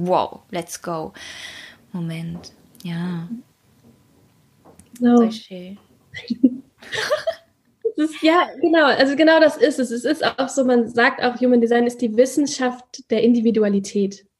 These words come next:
Speaker 1: Oh.
Speaker 2: Und ja, jedes Chart, wie du es eben auch schon gesagt hast, ist einzigartig. Kein Mensch ist gleich wie der andere. Es gibt
Speaker 1: Ja.
Speaker 2: ähnliche Bausteine, ähm, aber das ist dann auch, finde ich, ähnlich zu sagen, wie wir, es gibt Männer und Frauen.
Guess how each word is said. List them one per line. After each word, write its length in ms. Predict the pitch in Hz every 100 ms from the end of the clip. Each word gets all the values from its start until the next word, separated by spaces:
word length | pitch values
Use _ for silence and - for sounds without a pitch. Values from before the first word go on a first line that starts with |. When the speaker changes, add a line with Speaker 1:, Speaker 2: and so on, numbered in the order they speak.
| _
Speaker 1:
Oh. 400 | 208 190 165 98 214 208 _ _ _ - _ _ _ _ _ -
Speaker 2:
Und 360 | 247 240 - _ - _ _ _
ja, 260 | - 208 - -
jedes 440 | 254 311 320 - - -
Chart, 300 | 269 285 285
wie 60 |
du 60 | 262
es 80 | 240
eben 140 | 247
auch 80 | 240
schon 160 | 240 226
gesagt 320 | 220 220 240
hast, 140 | 226
ist 180 | 226 -
einzigartig. 840 | 220 233 226 - 196 202 214 - _ -
Kein 460 | 240 247 262 277
Mensch 280 | 233 226 233
ist 280 | - 214 -
gleich 300 | 208 214 -
wie 60 | 202
der 140 | 196
andere. 460 | 202 208 196 190 - _
Es 60 | -
gibt 200 | 247 -
Speaker 1:
Ja. 60 | - -
Speaker 2:
ähnliche 420 | 233 247 233 202
Bausteine, 720 | 208 233 277 - 302 311 339 359 - - - - _
ähm, 300 | 240 233 233 233
aber 160 | 233
das 160 | 247 269
ist 160 | 285
dann 120 | 277 233
auch, 160 | 233
finde 280 | - 254 226
ich, 240 | 226 226
ähnlich 300 | 220 240 247
zu 100 | -
sagen, 300 | 214 214 214
wie 180 | 214 214
wir, 140 | 214 208
es 240 | - -
gibt 180 | 214 226
Männer 220 | 226 226
und 100 | 196
Frauen. 480 | - 208 214 196